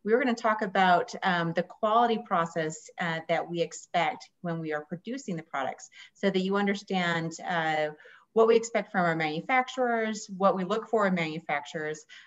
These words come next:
um, and then also the process the ingredients go through when we, before we produce the products to ensure that you guys have safe and efficacious products, um, when you're taking any of the Actis products. So David, I'm gonna turn it over to you and let you kick this off.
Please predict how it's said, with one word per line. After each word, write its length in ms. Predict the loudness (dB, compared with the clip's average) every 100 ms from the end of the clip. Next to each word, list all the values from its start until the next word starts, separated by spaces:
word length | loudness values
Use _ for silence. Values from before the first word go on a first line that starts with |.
| -6
um, 240 | 0 0 2
and 120 | 2
then 140 | 2
also 380 | 4 6 6 2
the 100 | -2
process 420 | 2 2 2 -4
the 140 | -6 -6
ingredients 480 | -6 -4 -2 -2
go 180 | 0 0
through 480 | 0 0 -2 0 -2
when 180 | 0 0
we, 260 | 0 -2 -2
before 340 | -2 2 4 6
we 100 | 2
produce 500 | -2 -6 -4 -4 -4
the 100 | -8
products 540 | -4 -4 -4 -8 -20 _
to 140 | -8 -6
ensure 500 | -6 -4 0 0 0
that 120 | -2
you 100 | -4
guys 240 | -2 -4
have 220 | -2 -4 -4
safe 340 | -6 -4 -4 -8 -20 -16 -6
and 160 | -2
efficacious 500 | 0 -2 -2 -4 -4
products, 480 | -4 0 0 0 -6 -8
um, 300 | -4 -4 -6 -4
when 160 | -2
you're 100 | -2
taking 400 | -4 -6 -6 -4
any 180 | -4 -4
of 60 | -4
the 160 | -4 -4
Actis 300 | -4 -6 -12 -6
products. 400 | -4 -4 -8 -20 -20 -20 _
So 100 | -6
David, 420 | -4 -2 2 2 0
I'm 220 | -2 0
gonna 200 | 0 -2
turn 180 | -4 -4
it 80 | -2
over 120 | -2
to 180 | -6 -6
you 100 | -4
and 100 | -2
let 220 | -4 -6
you 240 | -8 -8 -10 -16
kick 100 | -10
this 160 | -10 -8
off. 240 | -6 -8